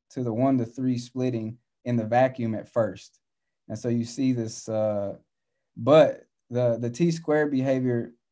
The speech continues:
is causing it to grow, but then it's also piecewise linear. Um, I, I, I, I wanna, I wanna investigate more as to this, uh, f-, why it's, like, piecewise linear here, but it is, it is an interesting sort of phenomena, um,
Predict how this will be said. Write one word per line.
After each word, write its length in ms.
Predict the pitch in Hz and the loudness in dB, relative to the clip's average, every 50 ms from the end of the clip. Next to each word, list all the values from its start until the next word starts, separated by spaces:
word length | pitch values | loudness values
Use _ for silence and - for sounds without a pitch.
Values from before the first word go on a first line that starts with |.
| _ _ _ _ | _ _ _ _
is 280 | - 117 120 117 113 117 | -6 -4 -2 -2 -4 -6
causing 440 | - - - 139 143 139 139 135 131 | -4 0 2 4 4 4 2 0 0
it 140 | 127 117 110 | 0 -2 -6
to 80 | 110 | -8
grow, 340 | 110 113 120 127 131 131 131 | -6 -2 2 4 4 4 2
but 160 | 120 113 107 | 0 -4 -4
then 160 | 117 123 127 | -2 0 0
it's 140 | 123 120 120 | 0 -2 -2
also 360 | - 117 120 123 123 123 117 | -2 -2 -2 -2 -2 -4 -8
piecewise 540 | 110 - 123 113 110 - - 104 104 104 101 | -8 -6 -8 -8 -8 -8 -6 -6 -6 -6 -6
linear. 320 | 104 104 104 101 98 98 101 _ _ _ _ _ _ _ _ | -8 -8 -8 -8 -8 -10 -14 _ _ _ _ _ _ _ _
Um, 480 | - 113 110 107 107 101 98 90 - - _ _ _ _ _ _ _ - | -6 -4 -4 -4 -4 -6 -6 -10 -12 -16 _ _ _ _ _ _ _ -4
I, 180 | 123 127 127 | -2 -2 -2
I, 180 | 123 - - 123 - - 117 | -2 -2 -2 -2 -2 -2 -4
I, 40 | 123 120 120 113 - | -6 -4 -6 -4 -2
I 40 | 123 | 0
wanna, 300 | 131 143 139 131 120 - - | 2 2 2 0 -2 -6 -6
I 60 | 120 | -4
wanna 220 | 123 131 135 131 123 | -2 0 0 0 0
investigate 520 | 117 113 120 117 120 - 120 120 117 117 | 0 -2 -4 -4 -4 -6 -6 -4 -4 -4
more 440 | 92 110 113 117 117 117 110 110 - | -4 -4 -2 -2 -2 -2 -2 -4 -4
as 220 | - 107 107 107 - | -6 -8 -8 -10 -12
to 260 | - - 110 107 104 | -14 -12 -10 -10 -10
this, 380 | 101 107 110 104 104 - - - | -8 -8 -10 -10 -12 -14 -12 -10
uh, 300 | 107 104 104 101 95 95 | -8 -6 -6 -6 -8 -10
f-, 140 | 104 - _ _ _ _ _ 139 135 107 107 - - _ | -12 -16 _ _ _ _ _ -20 -20 -20 -20 -20 -20 _
why 300 | 101 104 110 113 110 104 | -10 -6 -6 -4 -4 -6
it's, 140 | 95 - | -6 -8
like, 180 | 104 101 85 - | -8 -10 -8 -10
piecewise 420 | - 110 110 - 101 101 101 101 | -12 -12 -8 -8 -8 -8 -8 -8
linear 240 | 104 107 104 104 101 | -8 -8 -8 -8 -8
here, 240 | 98 104 98 101 98 | -10 -10 -10 -12 -10
but 160 | 101 101 107 | -10 -8 -6
it 140 | 120 127 123 | -4 -4 -2
is, 160 | 120 113 113 | -4 -6 -8
it 240 | - 98 113 117 - | -10 -10 -10 -10 -10
is 160 | - 120 120 120 | -10 -10 -10 -8
an 80 | 104 | -8
interesting 420 | 117 113 - 104 107 107 104 107 104 | -8 -10 -10 -14 -14 -12 -12 -12 -12
sort 200 | - 107 107 104 | -12 -10 -12 -12
of 80 | 104 | -12
phenomena, 560 | _ - 104 104 101 101 101 98 95 92 98 - _ _ _ _ _ _ _ _ _ _ _ _ _ | _ -12 -10 -8 -8 -8 -10 -10 -10 -12 -14 -18 _ _ _ _ _ _ _ _ _ _ _ _ _
um, 360 | - 110 104 104 101 98 95 | -10 -8 -8 -6 -8 -8 -10